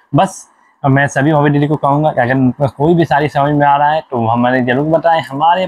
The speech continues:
पास यही stock अभी है और हमने सभी आपको दिखा दिया, जो भी है हमने आपको दिखा दिया। और नए अभी हम लोग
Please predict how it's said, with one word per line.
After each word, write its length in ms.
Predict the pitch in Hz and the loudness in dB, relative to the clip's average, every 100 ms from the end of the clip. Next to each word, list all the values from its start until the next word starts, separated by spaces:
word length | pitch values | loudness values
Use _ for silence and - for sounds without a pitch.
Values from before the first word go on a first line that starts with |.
| - | 0
पास 260 | 156 151 - | 0 0 -4
यही 300 | 131 143 156 | -4 -2 -4
stock 380 | - - 139 - | -6 -2 -2 -2
अभी 280 | 127 127 139 113 | -4 -2 -2 -2
है 340 | 127 147 185 _ _ _ _ - | 0 0 0 _ _ _ _ -6
और 220 | 120 110 104 | -2 0 0
हमने 280 | 120 127 | 0 0
सभी 320 | 123 123 131 147 | 0 0 0 2
आपको 300 | 117 - 143 | 0 -2 -4
दिखा 340 | 117 - 113 107 | -4 -4 -4 -2
दिया, 240 | 113 101 | -2 -4
जो 260 | 95 123 139 | -6 -2 -2
भी 200 | 139 151 | 2 2
है 240 | 147 175 - | 2 -2 -4
हमने 260 | 107 110 | -4 -2
आपको 220 | 117 - 120 | -2 -4 -6
दिखा 320 | 113 - 117 | -6 -2 -2
दिया। 360 | 127 139 165 185 _ _ _ _ _ | 0 0 0 -2 _ _ _ _ _
और 400 | 117 104 104 110 - _ _ _ _ | -2 0 0 -2 -8 _ _ _ _
नए 300 | 139 135 147 143 | -2 0 2 2
अभी 360 | 131 120 151 151 | 0 2 2 2
हम 220 | 131 139 | 0 0
लोग 160 | 139 143 | 0 -2